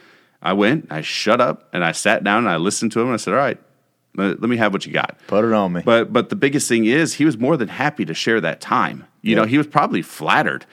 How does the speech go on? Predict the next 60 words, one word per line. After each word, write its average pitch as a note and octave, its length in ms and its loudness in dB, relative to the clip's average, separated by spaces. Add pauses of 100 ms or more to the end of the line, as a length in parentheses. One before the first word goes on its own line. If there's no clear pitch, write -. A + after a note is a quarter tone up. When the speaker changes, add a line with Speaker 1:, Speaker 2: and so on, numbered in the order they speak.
(140)
Speaker 1:
that A2+ 160 2
somebody D3 500 0
he B2 200 0
knows A2+ 400 4
said, G2 180 0
"Hey, A2+ 160 2
dude, G#2 260 0
tell A#2+ 160 0
me C#3 140 0
how B2+ 160 2
to A2+ 80 0
do G2 220 0
what F2 200 -4
you F2+ 100 -2
do." D#2+ 380 -4
Speaker 2:
Yeah. E2+ 300 -2 (120)
Speaker 1:
You G#2 120 0
know, G#2 160 4
and, A2 140 2
and G#2+ 280 -2
for - 160 -2
me, C3 300 0
"Tell C3 220 -2
me C3+ 120 0
how C3 200 4
to A2+ 100 -4
do G2+ 160 0
what B2+ 180 -2
you A2+ 60 0
do." A#2 220 0
Like, G#2+ 260 2 (140)
I'm C3+ 100 2
not D3+ 140 2
gonna C#3 120 0
walk B2+ 200 4
up B2+ 100 -2
to G#2 140 -4
Michael A#2 300 2
Jordan A#2 240 2
and G2 80 0
be G#2 80 2
like, F2 160 -2
"Bro, A2 180 4
tell G#2+ 140 0
me G2+ 100 0
how G#2 80 2
to F#2+ 40 0
be F#2+ 120 -2
the E2 80 -6
best - 480 -4
player G2+ 260 -2
that's F2 180 -6
ever G#2 220 -4
lived, F#2+ 220 -4
the G#2+ 40 -8
greatest B2+ 320 -4
player G#2+ 200 0
that's G#2 180 -2
ever F#2+ 160 -2
lived." F#2 260 -2